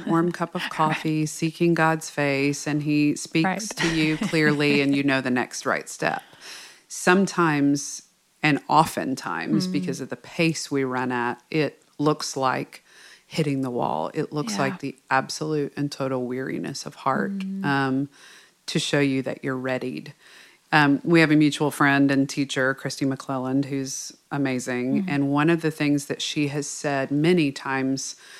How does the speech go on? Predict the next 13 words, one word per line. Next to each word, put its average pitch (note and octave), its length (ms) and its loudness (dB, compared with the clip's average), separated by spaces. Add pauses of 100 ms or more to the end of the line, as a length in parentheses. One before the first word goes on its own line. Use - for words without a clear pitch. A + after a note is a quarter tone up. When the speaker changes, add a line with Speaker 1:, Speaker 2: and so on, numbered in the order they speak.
(280)
Speaker 1:
before C#3+ 440 4
when C#3 180 2
we've C3+ 220 -2
been C3 120 0
talking C3 400 -4
about C3 340 -4
this C#3 160 -2
kind C3 360 0
of C3 120 -6
topic C3+ 520 -4
is C3+ 120 -4
she - 240 -4
said, C3+ 480 -4